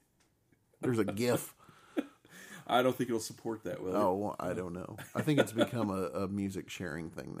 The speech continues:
Speaker 1: now for Facebook or MySpace.
Speaker 2: Okay.
Speaker 1: Yeah.
Speaker 2: But it, but the Instagram account is real. <laughs> It's under Paranormal Guys. <laughs>
Speaker 1: Or I like to call it,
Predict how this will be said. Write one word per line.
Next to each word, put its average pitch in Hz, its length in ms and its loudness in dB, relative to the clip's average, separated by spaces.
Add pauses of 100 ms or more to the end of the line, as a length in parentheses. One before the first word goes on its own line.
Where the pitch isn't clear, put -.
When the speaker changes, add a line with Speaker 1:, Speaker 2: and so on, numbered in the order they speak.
Speaker 1:
now - 160 -8
for - 140 -14
Facebook - 640 -12
or 95 100 -6
MySpace. - 580 -8 (120)
Speaker 2:
Okay. - 300 -6
Speaker 1:
Yeah. - 480 -14 (180)
Speaker 2:
But 147 120 6
it, 277 140 -6
but 127 140 0 (160)
the 123 260 2
Instagram 110 420 0
account 92 280 -4
is 101 140 -4
real. 87 240 -6 (320)
<laughs> 170 80 -4 (280)
It's - 280 -6 (200)
under 123 240 4
Paranormal 110 640 2
Guys. 101 360 -4 (120)
<laughs> 113 60 -4 (920)
Speaker 1:
Or 131 120 6
I 139 60 8
like 131 200 6
to 110 80 -4
call 110 300 2
it, 98 80 -2